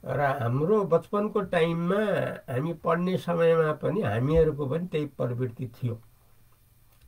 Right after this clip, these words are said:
अर्थात् सबैभन्दा ठुलो काम गर्छु, अ, भविष्यमा सबैभन्दा ठुलो मान्छे हुन्छु,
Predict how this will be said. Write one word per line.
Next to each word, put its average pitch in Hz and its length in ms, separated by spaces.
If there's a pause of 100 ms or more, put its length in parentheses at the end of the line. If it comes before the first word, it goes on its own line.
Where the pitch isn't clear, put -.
(880)
अर्थात् 156 360
सबैभन्दा 147 640
ठुलो 147 280
काम 143 300
गर्छु, 156 680
अ, 127 120
भविष्यमा 127 520
सबैभन्दा 147 520
ठुलो 147 280
मान्छे 131 340
हुन्छु, 120 560